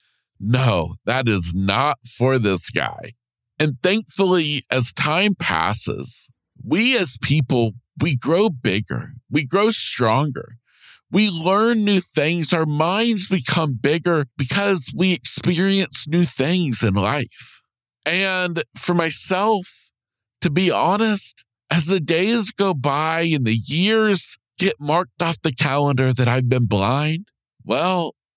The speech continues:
this world continues to come into vision more and more clearly each and every day, because I've learned to see the faces of my family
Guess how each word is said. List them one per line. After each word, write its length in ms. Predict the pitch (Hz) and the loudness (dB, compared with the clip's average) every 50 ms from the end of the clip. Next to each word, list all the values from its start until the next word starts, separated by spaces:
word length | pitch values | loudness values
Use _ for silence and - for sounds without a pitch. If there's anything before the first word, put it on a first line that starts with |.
| _ _ _ _ - | _ _ _ _ -2
this 240 | - 151 156 131 - | 0 2 2 2 0
world 540 | 135 123 143 170 190 208 220 220 214 190 - | -2 0 2 2 2 4 4 2 2 0 -2
continues 640 | - 190 143 - - 175 160 160 160 160 151 - | -4 -4 -2 0 0 0 2 2 2 2 2 0
to 120 | - 139 | 0 -2
come 300 | 120 - 135 131 131 135 | -2 0 0 2 2 2
into 200 | 139 131 127 117 | 2 2 2 2
vision 580 | 113 90 87 107 110 113 - 135 139 131 127 127 _ _ _ - | 2 2 2 2 2 2 2 0 0 -2 -4 -6 _ _ _ -4
more 300 | 98 113 120 131 143 151 | 0 0 2 2 2 2
and 160 | 139 127 120 | 0 0 2
more 200 | 120 117 120 113 | 2 2 2 2
clearly 720 | - - - 113 98 98 104 90 69 65 57 60 - - _ | 0 0 0 0 2 2 2 0 -2 -4 -8 -10 -12 -12 _
each 260 | - 143 139 120 - - | -4 -2 -2 0 0 0
and 100 | 127 113 | 2 2
every 260 | 104 107 92 98 95 | 2 2 2 2 2
day, 280 | 85 82 85 85 - - - _ _ _ _ _ _ _ _ _ - | 0 0 -2 -4 -6 -8 -14 _ _ _ _ _ _ _ _ _ -6
because 720 | - 143 127 - 208 190 185 180 175 147 131 - - - _ _ _ _ _ _ | -4 -2 0 0 0 2 2 0 0 -2 -4 -6 -8 -10 _ _ _ _ _ _
I've 200 | - - 202 202 | -4 -2 -2 -2
learned 420 | 175 196 196 196 196 190 185 180 143 | -2 0 0 2 2 2 0 0 0
to 100 | 165 160 | 0 0
see 480 | - - - 165 156 151 147 143 139 127 - - _ _ - | 0 0 0 0 0 0 -2 -4 -6 -8 -10 -16 _ _ -6
the 100 | 131 131 | -6 -4
faces 520 | 120 - 139 139 143 131 - - 139 120 | -4 -2 -2 0 0 0 0 0 0 2
of 100 | 139 123 | 2 2
my 140 | 120 113 110 | 2 2 0
family 640 | 104 - 104 101 107 123 131 131 135 139 135 135 | 0 0 2 2 2 2 2 2 2 0 0 -2